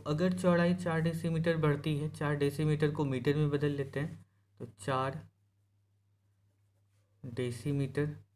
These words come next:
बराबर चार बटा दस मीटर, यानी ज़ीरो पॉइंट चार मीटर। तो ये हो गया क्या? बढ़ी हुई चौड़ाई। अब चौड़ाई बढ़ाने के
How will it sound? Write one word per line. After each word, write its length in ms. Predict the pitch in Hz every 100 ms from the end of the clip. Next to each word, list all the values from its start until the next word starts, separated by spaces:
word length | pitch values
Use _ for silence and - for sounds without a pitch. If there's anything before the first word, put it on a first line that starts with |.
| _ _ 123
बराबर 560 | 123 120 117 135 147 - _ _ _ _ -
चार 220 | 135 135
बटा 320 | 135 127 135 135 -
दस 260 | 123 - - _ _ _ _ -
मीटर, 540 | 127 123 117 113 143 180 - _ _ _ _ -
यानी 220 | 117 131 175 - - _ _ _
ज़ीरो 280 | 123 123 123
पॉइंट 360 | 117 120 120 117
चार 380 | 131 127 175 - _ _ _ _ _ _ _ _ _ _ 139
मीटर। 420 | 139 127 113 104
तो 920 | 104 _ _ _ _ _ _ - 147
ये 260 | 143 165 175
हो 200 | 170 160
गया 200 | 160 160
क्या? 280 | 165 220 - - _ _ _ _ _ _ _ _ 147
बढ़ी 380 | 151 160 180
हुई 200 | 180 147
चौड़ाई। 400 | 123 123 110 110 - - _ -
अब 500 | 160 180 180 - -
चौड़ाई 440 | - 165 151 151 175
बढ़ाने 520 | 151 139 131 139 160
के 140 | 170